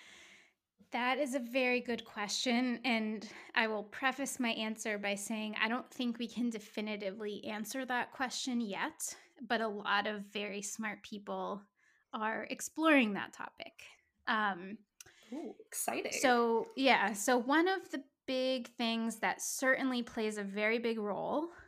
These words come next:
Speaker 1: um, and is, was sort of for a long time thought to be the only thing that mattered, is how long does, uh, you know, an individual fish of a certain species spend dispersing,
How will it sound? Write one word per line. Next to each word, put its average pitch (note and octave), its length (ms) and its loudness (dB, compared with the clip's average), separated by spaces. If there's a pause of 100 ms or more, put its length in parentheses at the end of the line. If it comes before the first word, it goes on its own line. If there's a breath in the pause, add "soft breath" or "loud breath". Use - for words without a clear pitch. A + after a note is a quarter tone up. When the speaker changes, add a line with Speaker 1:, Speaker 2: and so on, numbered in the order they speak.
Speaker 1:
um, G3+ 400 -2
and A3 140 2
is, G3+ 380 -6 (260)
was G#3 180 -2
sort A3 220 2
of G#3+ 100 0
for A3 100 -2
a G#3+ 60 2
long D4 280 6
time A3+ 280 0
thought G3+ 260 -2
to - 80 -14
be G#3+ 100 -4
the G3 180 -6
only C4+ 320 2
thing G3+ 220 -4
that F3+ 120 -6
mattered, E3 520 -4 (580 loud breath)
is G#3 600 -2 (1000 loud breath)
how D4+ 680 6
long A3 680 2
does, G#3 600 2 (120)
uh, G#3+ 460 -2 (180)
you A#3 140 0
know, F#3 220 -4
an A3+ 120 2
individual G3 880 0 (520)
fish E4+ 340 2
of A3 100 -2
a A3 60 -2
certain G#3+ 300 -2
species G#3 720 -4
spend B3+ 680 2
dispersing, - 800 -8